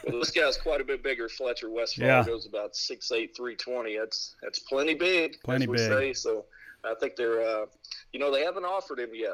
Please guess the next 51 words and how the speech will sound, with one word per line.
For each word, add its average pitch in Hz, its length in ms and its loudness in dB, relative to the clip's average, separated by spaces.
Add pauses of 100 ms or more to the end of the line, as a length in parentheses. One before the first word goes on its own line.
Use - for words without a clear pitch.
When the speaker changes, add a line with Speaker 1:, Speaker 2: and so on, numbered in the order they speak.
Speaker 1:
which 113 160 -10
I 120 140 -2
think 131 200 -10
is 110 300 -2
curious, 143 460 0
but, 113 160 -4 (580)
uh, 113 240 0
I - 20 2
would 113 140 0
expect 107 400 -2
that 104 160 2
to - 80 -8
come 104 320 -4 (160)
Speaker 2:
Yeah. 117 120 -4
Speaker 1:
relatively 101 520 0
soon. 104 320 -4
I 101 140 2
think 104 160 -6
he 110 80 -6
had 98 120 2
a 107 40 -2
really 113 260 2
good 104 220 -2
visit. 113 300 2 (460)
Uh, 95 180 -2
one 160 200 0
of 185 80 0
the 131 80 -2
best, 127 460 2 (240)
most - 420 -2
thorough 147 480 2
interviews 120 540 -6
I've 110 160 0
had 113 80 -4
in 90 260 0 (140)
a - 40 -4
while 87 320 -4
with 117 160 -6
a, 104 140 -2 (220)
with 117 180 -4
an 110 60 -2
underclassman, 104 840 -2
to 98 60 -8
be 101 180 -8
honest. 101 400 -6
So 104 180 -2 (300)
Speaker 2:
Yeah. 107 200 0
Speaker 1:
uh, 98 120 -2
keep - 220 -4
an 156 80 4
eye - 20 6